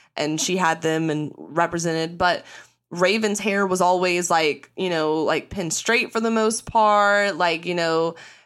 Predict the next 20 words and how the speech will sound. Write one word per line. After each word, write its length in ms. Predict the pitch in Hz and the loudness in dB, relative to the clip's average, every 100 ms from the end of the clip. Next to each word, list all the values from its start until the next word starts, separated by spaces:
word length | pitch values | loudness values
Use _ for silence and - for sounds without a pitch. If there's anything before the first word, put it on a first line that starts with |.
| _ | _
they 140 | 180 175 | 0 0
were 100 | 175 | 2
trying 240 | 208 170 | 0 -2
to 60 | 175 | -4
keep 200 | 170 - | -8 -2
her, 140 | 170 | 0
like, 180 | 160 156 | 0 0
really 240 | 156 151 | -2 -2
thin. 600 | 165 - 214 214 220 214 | -4 -6 -2 0 2 0
Like, 220 | 214 196 196 | 0 0 -2
she 180 | - | -6
was, 220 | 226 214 - - - - | -4 -4 -6 -18 -20 -4
they 320 | 226 240 214 - - 208 | 0 0 -2 -6 -10 -2
basically 480 | 233 254 269 240 | -2 -2 -4 -2
had, 380 | 220 220 226 233 | 0 2 2 4
like, 160 | 196 196 | 0 0
a 60 | |
beautiful, 580 | 185 196 220 226 214 196 | -2 0 0 2 0 0
curvy, 540 | - 214 202 202 190 165 | 0 0 0 -2 -4 -4
black, 360 | 196 196 180 | 2 2 2